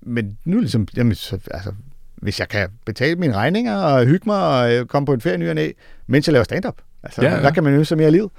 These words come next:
Speaker 2: Ja. Så der har aldrig været nogen, der har sagt, "Hey, du skal gøre det her til en karriere, Anders"?
Speaker 1: Nej, det har der ikke. Og jeg kunne huske, at når jeg så mine kollegaer,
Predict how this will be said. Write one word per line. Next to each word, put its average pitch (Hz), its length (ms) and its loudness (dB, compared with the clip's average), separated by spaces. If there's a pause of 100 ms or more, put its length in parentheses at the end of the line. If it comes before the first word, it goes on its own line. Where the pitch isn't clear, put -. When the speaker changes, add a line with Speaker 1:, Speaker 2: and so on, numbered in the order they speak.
Speaker 2:
Ja. 123 140 4 (880)
Så - 140 0
der 117 100 4
har 113 100 2
aldrig 151 260 4
været 160 140 4
nogen, 151 180 4
der 185 40 4
har 160 60 4
sagt, 127 220 2
"Hey, 123 200 4
du 113 60 0
skal - 180 0
gøre 95 180 0
det - 120 0
her - 40 0
til - 140 -4
en 123 40 -2
karriere, 107 420 -2
Anders"? - 400 -8 (320)
Speaker 1:
Nej, 147 200 2 (380)
det 156 60 4
har 175 140 2
der 165 80 0
ikke. 151 160 -4
Og 160 60 4
jeg 139 100 4
kunne 131 120 2
huske, 160 200 0
at - 160 -2
når 123 140 -4
jeg 123 140 0
så 202 320 2
mine 175 280 2
kollegaer, 104 540 -2